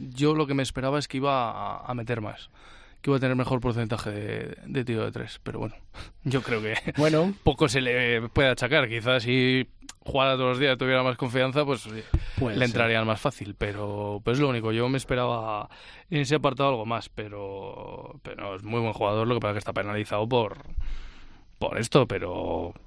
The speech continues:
Speaker 1: yo creo que Nowell ahora mismo, si hubiera caído en, hay muchas veces que vemos jugadores en la B C L, por ejemplo, que tienen unas estadísticas asombrosas, sobre todo en, en el puesto de bases o de exteriores.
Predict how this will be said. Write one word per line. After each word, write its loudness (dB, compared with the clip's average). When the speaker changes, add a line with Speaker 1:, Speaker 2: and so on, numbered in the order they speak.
Speaker 1:
yo -10
creo -10
que -8
Nowell 0
ahora 0
mismo, 0
si -2
hubiera 0
caído 2
en, 0
hay -2
muchas 0
veces 0
que 0
vemos 0
jugadores 0
en 0
la 4
B 2
C -2
L, 2
por 2
ejemplo, 0
que 0
tienen -2
unas -2
estadísticas -2
asombrosas, -4
sobre -14
todo 0
en, -2
en -4
el -4
puesto -4
de 2
bases 0
o -4
de -4
exteriores. -2